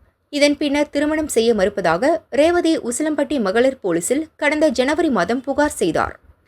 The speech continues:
இந்த வழக்கில் மகளிர் போலீசில் விசாரணைக்கு ஆஜராக நீதிமன்ற உத்தரவுப்படி ராமனுக்கு சம்மன் அனுப்பினர்.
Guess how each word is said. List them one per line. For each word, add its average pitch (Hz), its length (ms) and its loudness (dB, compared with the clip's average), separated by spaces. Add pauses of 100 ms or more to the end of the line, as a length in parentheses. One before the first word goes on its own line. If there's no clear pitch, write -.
(300)
இந்த 294 200 6
வழக்கில் 285 400 2
மகளிர் 254 420 0
போலீசில் 190 480 0
விசாரணைக்கு 320 640 0
ஆஜராக 226 680 2
நீதிமன்ற 285 560 0
உத்தரவுப்படி 202 540 0 (160)
ராமனுக்கு 285 580 0
சம்மன் 277 380 0
அனுப்பினர். 175 460 -4